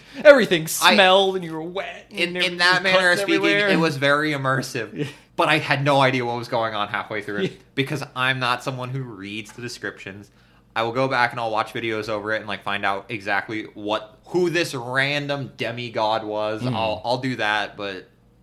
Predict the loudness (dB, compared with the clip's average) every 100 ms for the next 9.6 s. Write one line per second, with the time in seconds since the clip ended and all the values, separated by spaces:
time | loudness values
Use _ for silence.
0 | -16 -6 -4 -2 -4 -4 -6 -10 -10 -10
1 | -12 -12 -12 -12 -14 -12 -12 -12 -10 -6
2 | -6 -8 -16 _ -10 -10 -12 _ -12 -8
3 | -8 -10 -16 _ -10 -6 -2 -2 -2 -2
4 | -4 -8 -14 -8 -2 0 0 -4 -6 -6
5 | -6 -10 -14 -8 -8 -8 -16 -12 -10 -8
6 | -8 -8 -6 -6 -8 -6 -6 -6 -10 -14
7 | -20 _ _ _ _ _ _ _ 2 4
8 | 4 2 -12 -18 -4 2 2 2 -2 2
9 | 2 2 0 -2 -2 -2